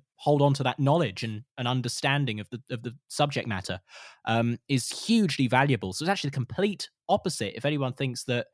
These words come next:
someone who's autistic is less valuable to their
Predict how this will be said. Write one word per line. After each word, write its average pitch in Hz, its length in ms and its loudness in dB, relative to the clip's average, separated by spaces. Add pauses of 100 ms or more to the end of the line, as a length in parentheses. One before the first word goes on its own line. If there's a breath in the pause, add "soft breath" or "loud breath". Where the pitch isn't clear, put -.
(260 loud breath)
someone 143 260 2
who's 127 140 2
autistic 123 480 -2
is 110 240 -6
less 135 240 -2
valuable 123 400 2
to - 100 -10
their 110 280 -4